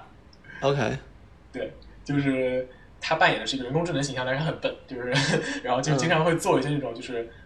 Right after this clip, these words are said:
Speaker 2: 呃，犯蠢的，但是很可爱的那种事情。
Speaker 1: OK。
Speaker 2: 然后这个偶像反正，呃，非常 iconic，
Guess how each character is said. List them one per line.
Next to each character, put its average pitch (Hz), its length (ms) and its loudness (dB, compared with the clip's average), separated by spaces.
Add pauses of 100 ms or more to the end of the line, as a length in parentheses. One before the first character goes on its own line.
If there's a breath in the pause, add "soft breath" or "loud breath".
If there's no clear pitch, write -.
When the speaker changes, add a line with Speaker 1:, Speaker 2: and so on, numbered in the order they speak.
Speaker 2:
呃， 110 220 -4
犯 156 200 4
蠢 - 220 -4
的， 101 60 -12
但 127 100 -4
是 135 60 -4
很 139 80 -4
可 - 140 -4
爱 101 120 -4
的 107 60 -8
那 107 60 -14
种 101 120 -16
事 - 100 -14
情。 - 140 -12 (480)
Speaker 1:
OK。 120 240 -6 (500 loud breath)
Speaker 2:
然 151 120 -2
后 175 160 4 (380 loud breath)
这 320 120 2
个 180 140 6
偶 - 80 0
像 139 160 2
反 - 140 -4
正， 139 240 -2 (300)
呃， 110 240 -8
非 254 240 2
常 147 160 2
iconic， - 420 -2